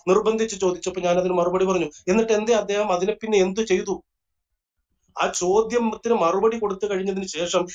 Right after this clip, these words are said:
പിന്നെ അദ്ദേഹം അതുമാ-, അത് വലിയ വാശി പിടിച്ച്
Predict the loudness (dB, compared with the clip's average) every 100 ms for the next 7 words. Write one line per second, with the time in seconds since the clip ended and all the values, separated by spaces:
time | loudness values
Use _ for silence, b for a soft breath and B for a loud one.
0 | B -2 0 2 0 0 2 2 2 0
1 | 2 2 0 0 -2 -4 0 0 2 2
2 | 0 -2 -4 -6 -4